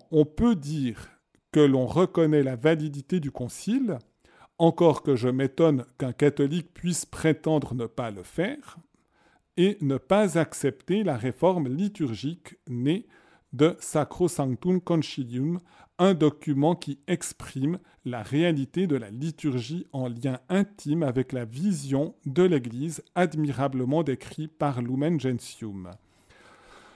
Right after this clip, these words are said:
Donc le pape ici vient dire ce lien, vivre aussi la liturgie telle qu'elle a été voulue par Paul six et confirmée aussi par Jean-Paul deux, et telle qu'elle est habituellement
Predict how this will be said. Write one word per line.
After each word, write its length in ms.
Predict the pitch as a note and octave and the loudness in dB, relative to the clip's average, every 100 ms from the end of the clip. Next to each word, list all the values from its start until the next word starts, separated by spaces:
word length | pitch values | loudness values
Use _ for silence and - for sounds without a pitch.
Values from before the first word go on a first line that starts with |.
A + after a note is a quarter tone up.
| _ - | _ 0
Donc 240 | E3 - - | 0 0 -2
le 180 | C#3 C3+ | 2 2
pape 360 | - G#3 G#3+ | 2 -2 -2
ici 520 | D#3+ - - G3 B3 C#4 _ _ _ _ _ _ _ - - - | -6 -8 -8 -4 -4 -6 _ _ _ _ _ _ _ -20 -16 -8
vient 300 | A#2 C#3 C#3 C3+ | 0 0 0 -8
dire 500 | B2 D#3+ G3+ B2+ A#2 - _ _ - | -4 -2 0 -2 -6 -10 _ _ -16
ce 180 | - - | -6 -2
lien, 480 | C3+ C3 F3 D3+ A2 _ _ _ - _ _ - | 0 2 2 2 -2 _ _ _ -20 _ _ -10
vivre 360 | A#2 A3+ G3 | -2 0 2
aussi 280 | D3+ - G3 | 0 0 0
la 100 | D#3+ | 0
liturgie 600 | C3 B2 B2+ A2+ B2+ B3+ _ _ - | 0 -4 -6 -6 -6 -8 _ _ 0
telle 300 | E3+ D3 C3 | 2 2 0
qu'elle 200 | - C3 | -4 -4
a 60 | A#2+ | -2
été 180 | - | -2
voulue 240 | A#2 C#3 C#3+ | -2 0 -2
par 240 | B2+ - | -4 -8
Paul 260 | - D3 C#3 | 0 2 2
six 560 | - - F#3 - - B2 A2 _ _ _ _ _ | 0 -4 -4 -4 -6 -6 -8 _ _ _ _ _
et 120 | D3 - | -4 -2
confirmée 480 | C3 - C3 C3 | -4 -2 0 2
aussi 280 | B2+ - D3+ | 0 -2 -4
par 240 | C#3+ A#2 G2+ | -4 -6 -6
Jean-Paul 480 | G#2+ - D3+ F3 | -8 0 2 2
deux, 180 | G3 C#4+ | 0 -2
et 60 | - | -4
telle 300 | - C#3 A#2+ | -4 -4 -4
qu'elle 240 | - A#2+ | -6 -6
est 160 | A2+ A#2 _ _ _ _ _ _ _ | -6 -10 _ _ _ _ _ _ _
habituellement 800 | C3 A2+ A#2+ - C3 B2 C#3+ C3 | -6 -4 -6 -4 -2 2 2 0